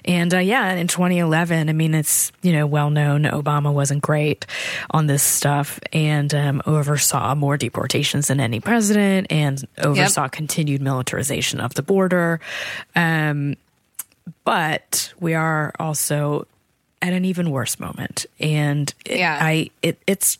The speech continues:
Speaker 1: it's tough to have a, a musical, which is generally regarded as frivolous form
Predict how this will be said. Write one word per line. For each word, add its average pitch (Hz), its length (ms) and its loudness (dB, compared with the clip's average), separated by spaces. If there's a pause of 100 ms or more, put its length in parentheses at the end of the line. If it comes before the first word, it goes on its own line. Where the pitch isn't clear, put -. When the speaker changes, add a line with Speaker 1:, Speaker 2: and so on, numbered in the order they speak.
Speaker 1:
it's - 320 0
tough 262 340 0
to 180 200 0
have 165 340 0
a, 156 180 0 (560)
a - 60 -4
musical, 156 880 0 (880)
which - 180 -4
is 185 160 0
generally 170 640 0
regarded 151 760 2
as 151 600 0 (680)
frivolous 165 1160 -2 (260)
form 156 640 2